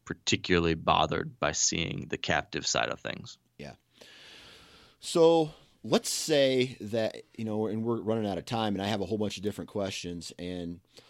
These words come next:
Speaker 2: let's say you ever came face to face with a family who runs an operation like this. They're just like us, except they run an operation like this.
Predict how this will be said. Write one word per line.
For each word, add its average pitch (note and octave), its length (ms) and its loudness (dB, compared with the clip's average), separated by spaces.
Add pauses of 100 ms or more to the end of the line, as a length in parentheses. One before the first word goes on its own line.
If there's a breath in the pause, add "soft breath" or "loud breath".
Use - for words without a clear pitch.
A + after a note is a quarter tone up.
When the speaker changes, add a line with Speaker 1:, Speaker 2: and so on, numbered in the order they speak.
(140 soft breath)
Speaker 2:
let's - 180 -2
say G3 140 4
you C3+ 160 6
ever G#2+ 140 2
came G2 200 -2
face G2+ 300 -2
to E2+ 80 -14
face F2 500 -4 (120)
with F2 500 -6 (560)
a E2 60 -8
family E2 580 -6 (120)
who G#2 100 -4
runs F#2 260 -4
an E2 80 -10
operation E2 560 -8
like C#2 160 -14
this. - 340 -16
They're F#2 220 -4
just F2+ 460 -6
like E2 240 -8
us, C#2 300 -14 (120)
except E2+ 500 -6
they F#2 140 -6
run F2 160 -6
an D2+ 100 -8
operation D2 560 -10
like B1 200 -16
this. - 320 -14